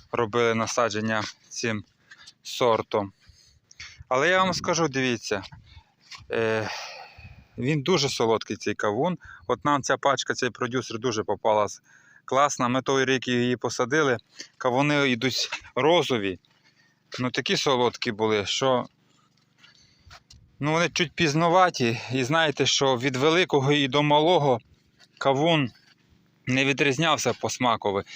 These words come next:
І вони довго на полі лежали. Вже ми коли зачи-, зачистку робили, е, поля, то в цих зіллях в Удені знаходили їх. Знаєте, вони були одинакові. Все, вже давним-давно ми врожай забрали. Ось,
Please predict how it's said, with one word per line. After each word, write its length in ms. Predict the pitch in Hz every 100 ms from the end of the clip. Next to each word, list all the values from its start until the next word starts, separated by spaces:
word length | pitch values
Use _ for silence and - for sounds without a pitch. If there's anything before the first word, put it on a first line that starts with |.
| -
І 80 | 123
вони 240 | 117 151 160
довго 400 | 165 180 139 147
на 120 | 143
полі 280 | 165 165 147
лежали. 460 | 135 127 151 131
Вже 160 | 120 147
ми 120 | 143
коли 260 | 147 143 127
зачи-, 320 | 131 139 131
зачистку 540 | 120 123 147 - 143
робили, 480 | 135 123 147 135 120 - - - - -
е, 140 | 123 113
поля, 400 | 170 180 156 113 - - - -
то 140 | 139
в 80 | 113
цих 500 | - 151 - - -
зіллях 580 | 123 107 160 170 147 120
в 100 | 123
Удені 500 | 165 156 143 139 127 - - - -
знаходили 640 | 135 - 175 156 143 139
їх. 380 | 127 123 - - _ _ - - -
Знаєте, 420 | 113 151 139 131
вони 200 | 120 147
були 220 | 131 139
одинакові. 640 | 135 120 131 127 - 107 110
Все, 300 | - 131 - - _ _ - _ _
вже 160 | 120 131
давним-давно 580 | 123 143 147 135 139 143
ми 120 | 135
врожай 380 | 123 131 139 127
забрали. 640 | 131 120 151 147 123 110 - _ _ _ _ _ _ _ -
Ось, 380 | 120 113 -